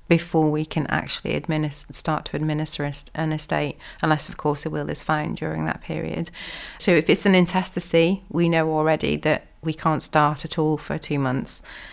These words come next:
Other factors that could affect the admi-, the timescale, um, is how many assets are there, how many, how many people do we have to write to, uh, how many banks, organisations, are there shares,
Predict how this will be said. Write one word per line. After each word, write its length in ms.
Other 380
factors 540
that 140
could 360
affect 500
the 200
admi-, 320
the 160
timescale, 800
um, 340
is 160
how 120
many 160
assets 360
are 200
there, 140
how 160
many, 200
how 160
many 140
people 400
do 80
we 60
have 160
to 100
write 300
to, 300
uh, 220
how 140
many 100
banks, 580
organisations, 1040
are 120
there 200
shares, 680